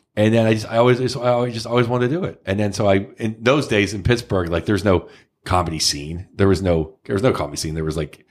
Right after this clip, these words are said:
a couple guys, Jimmy Crenn did comedy, a couple other people that were great, and they ended up being radio stars.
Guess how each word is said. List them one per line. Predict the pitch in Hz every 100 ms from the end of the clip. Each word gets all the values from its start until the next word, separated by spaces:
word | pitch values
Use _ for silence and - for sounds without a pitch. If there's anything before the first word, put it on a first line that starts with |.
| _
a | _
couple | - 98 101
guys, | 98 90
Jimmy | 98 92
Crenn | - 95 90
did | 87
comedy, | 95 90 90
a | 82
couple | 87 87
other | 85
people | 82 78 85
that | 80
were |
great, | 76 80 80 80 -
and | 85
they | 87 73
ended | 82
up | 82 -
being | 85 80
radio | 85 82 76
stars. | - 69 73 78